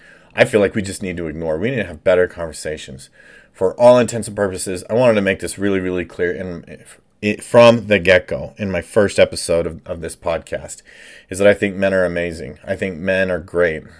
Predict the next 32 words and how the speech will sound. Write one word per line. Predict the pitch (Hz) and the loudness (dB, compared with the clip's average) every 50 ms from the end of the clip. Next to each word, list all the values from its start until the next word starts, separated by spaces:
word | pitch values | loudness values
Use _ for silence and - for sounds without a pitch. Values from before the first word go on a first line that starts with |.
| - - - | -20 -12 -10
I | 95 | -10
think | 90 - 101 95 95 | -8 -6 -8 -8 -4
masculinity | 95 95 90 85 - - 95 92 101 110 107 107 95 92 87 | -4 -4 -4 -4 -6 -8 -4 -2 0 0 0 0 -2 -4 -6
is | 82 78 - | -6 -8 -10
amazing. | 80 78 78 78 76 76 73 67 65 | -12 -10 -10 -12 -10 -12 -14 -14 -8
I | - 90 | -6 -4
don't | 95 90 - | -4 -4 -4
think | 101 90 - | -6 -8 -8
we | 87 82 | -8 -10
should | - - 73 | -10 -12 -12
be | 82 80 | -12 -12
ashamed | 78 - - - - 95 92 92 87 85 82 - _ - - - - - _ _ | -10 -10 -8 -4 -2 -2 -2 -2 -4 -6 -10 -14 _ -20 -20 -20 -20 -20 _ _
to | - 92 | -12 -10
be | 85 87 95 87 | -8 -6 -8 -6
men. | 85 85 85 82 | -6 -6 -4 -6
I | 85 | -6
think | 82 - 98 90 | -6 -8 -8 -8
we | 92 90 | -8 -10
should | 85 85 | -12 -10
be | 85 78 | -10 -10
a | 76 76 | -10 -10
proud. | - - - - - - 95 90 90 87 85 78 76 69 - - _ _ _ _ _ _ _ - | -12 -14 -18 -12 -4 0 0 2 2 0 -2 -4 -6 -10 -18 -20 _ _ _ _ _ _ _ -14
I | 92 | -12
think | 98 90 | -10 -10
we | 87 | -10
should | 85 85 | -10 -10
be | 80 78 | -10 -12
proud | - - - - 98 92 92 90 90 90 | -14 -10 -4 -2 0 0 2 2 0 0
of | 87 - | -2 -6
who | - - - 98 92 92 90 | -12 -14 -10 -8 -8 -8 -8
we | 90 92 87 87 85 - - - | -10 -10 -8 -8 -10 -10 -8 -4
are. | 85 82 80 78 73 71 - | 0 0 0 0 -2 -6 -12